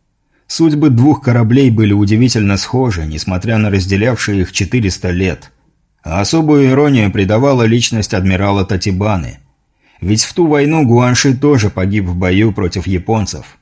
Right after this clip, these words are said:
И точно так же те древние японцы добили уже беспомощную канонерскую лодку. Правильно, что их вырезали во время Великой Мести.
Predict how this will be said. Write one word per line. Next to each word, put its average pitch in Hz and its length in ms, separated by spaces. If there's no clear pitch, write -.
И 92 80
точно 147 420
так 147 300
же 104 160
те 131 200
древние 113 520
японцы 98 580
добили 123 420
уже 120 280
беспомощную 104 880
канонерскую 92 720
лодку. 90 420
Правильно, 139 460
что 120 220
их 101 200
вырезали 98 440
во 95 140
время 98 280
Великой 98 400
Мести. 98 480